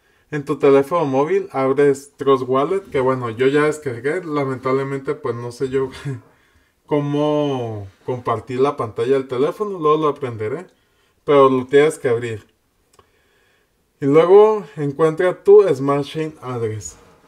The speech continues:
Bueno, aquí entonces aparece para buscar, aparece Smart Chain con este logotipo, así les aparece, le doy clic y vamos que dice, entonces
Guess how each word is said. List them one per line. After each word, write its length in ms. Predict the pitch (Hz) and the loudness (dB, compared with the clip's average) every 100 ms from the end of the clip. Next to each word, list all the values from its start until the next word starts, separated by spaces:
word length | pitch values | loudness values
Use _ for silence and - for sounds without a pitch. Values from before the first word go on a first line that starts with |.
| - | -14
Bueno, 280 | 127 123 120 | -10 -8 -10
aquí 360 | 113 131 131 | -10 -6 -6
entonces 800 | 135 131 135 127 143 131 135 131 _ | -6 -10 -12 -8 -6 -6 -8 -10 _
aparece 720 | - 131 131 117 117 - 139 139 | -14 -10 -6 -4 -4 -4 -4 -2
para 280 | 139 120 110 | -4 -8 -6
buscar, 640 | 104 101 _ 156 208 - _ _ _ _ _ _ _ _ - | -8 -10 _ -8 -8 -12 _ _ _ _ _ _ _ _ -12
aparece 540 | 131 143 135 135 156 | -6 -2 -2 -2 -6
Smart 260 | 143 147 139 | -4 -4 -4
Chain 340 | 160 190 208 | -6 -6 -8
con 280 | _ 143 131 | _ -4 -4
este 220 | 123 156 | -8 -4
logotipo, 680 | 147 120 117 - 196 - 214 | -2 -2 -4 -6 -10 -4 -6
así 420 | 160 - 143 143 _ _ _ _ _ | -6 -10 -10 -12 _ _ _ _ _
les 260 | 151 139 143 | -8 -6 -8
aparece, 600 | - 151 131 139 190 190 _ _ _ _ | -8 -6 -4 -6 -12 -18 _ _ _ _
le 140 | 123 | -4
doy 200 | 120 127 | -4 -4
clic 340 | 123 160 220 - _ _ _ _ _ _ _ _ _ _ _ _ _ _ | -6 -4 -4 -6 _ _ _ _ _ _ _ _ _ _ _ _ _ _
y 160 | 185 214 | -2 2
vamos 420 | 185 147 151 147 | 2 0 -4 -6
que 100 | 165 | -2
dice, 360 | 151 131 131 120 | -2 -2 -8 -8
entonces 720 | 131 127 139 139 151 - _ | -10 -4 -4 -2 -6 -6 _